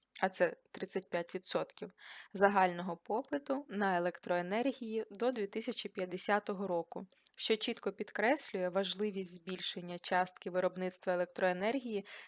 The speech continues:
з вітру для декарбонізації енергетичної системи. За останні роки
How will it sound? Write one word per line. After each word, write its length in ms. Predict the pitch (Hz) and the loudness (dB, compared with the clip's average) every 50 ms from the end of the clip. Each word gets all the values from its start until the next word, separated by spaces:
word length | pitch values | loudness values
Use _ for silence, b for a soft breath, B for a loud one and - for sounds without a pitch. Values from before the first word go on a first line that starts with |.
| B B | B B
з 160 | 190 175 175 | -4 -4 -4
вітру 420 | 170 175 180 - - - - 339 - b b b b b - | -4 -4 -4 -4 -2 -2 -2 -2 -2 b b b b b -8
для 340 | 196 196 208 220 247 - - b b b b - | 0 4 4 6 4 4 0 b b b b -4
декарбонізації 1080 | 202 214 214 - 202 190 165 180 175 175 175 170 175 180 185 214 240 - - - 240 | -2 -2 2 2 0 0 0 -2 -2 -2 -2 0 2 4 4 4 2 0 -2 -2 -2
енергетичної 760 | 196 180 170 175 165 170 - - 180 180 - - - 185 180 | -2 -2 -4 -4 -6 -6 -6 -6 -6 -4 -4 -4 -4 -4 -4
системи. 640 | 180 - - 175 - - - 165 165 165 160 165 180 _ _ _ _ _ _ _ _ _ _ _ - _ _ _ _ _ _ _ _ - | -4 -4 -6 -6 -6 -2 -2 -2 -2 -2 -6 -12 -16 _ _ _ _ _ _ _ _ _ _ _ -20 _ _ _ _ _ _ _ _ -4
За 200 | - 214 226 220 | 4 8 10 10
останні 460 | 233 233 - - 285 277 262 247 247 233 | 10 8 4 2 2 4 4 2 2 2
роки 400 | 233 233 233 - - 269 311 | 2 0 0 0 0 0 0